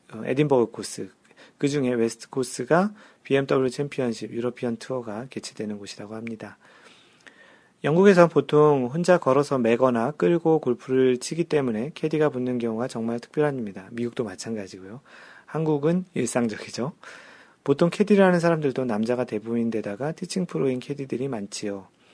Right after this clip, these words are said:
사실 유명한 골프장이 아니면 캐디 자체가 없는 골프장이 대부분입니다. 나름 날씨도 화창하고 골-, 동반자들도 즐겁게 쳤기에 팔 아픈 거 말고는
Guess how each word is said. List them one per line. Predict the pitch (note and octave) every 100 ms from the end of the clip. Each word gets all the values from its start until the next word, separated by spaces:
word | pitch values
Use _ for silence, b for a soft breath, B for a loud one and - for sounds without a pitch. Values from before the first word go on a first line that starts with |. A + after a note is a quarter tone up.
| B B B B B
사실 | - D#3+ E3 E3
유명한 | C3+ C#3 C#3 C3+
골프장이 | A#2+ - B2+ B2
아니면 | A2 G#2 G2+ C3 E3+
캐디 | - D#3+
자체가 | D3 A#2 B2+ B2
없는 | A2 A2
골프장이 | G#2 - G#2 A2+
대부분입니다. | A#2+ A2+ A#2+ B2 A2 G2 F#2+ F#2+ - b b b b b b b
나름 | A#2 A#2+ B2 D3+ G#3+ -
날씨도 | G#2+ A2+ - C#3+ C#3
화창하고 | D3+ - F3 D#3 A#2+ B2+
골-, | - C#3 C3+
동반자들도 | B2 C3 D3+ C#3 C3 A#2+ B2
즐겁게 | - B2 B2+ B2+
쳤기에 | - - C3 A#2+ C3+
팔 | - D#3+
아픈 | D#3+ -
거 | C#3 C3+
말고는 | A#2+ G#2 A2+ G#2+ C3+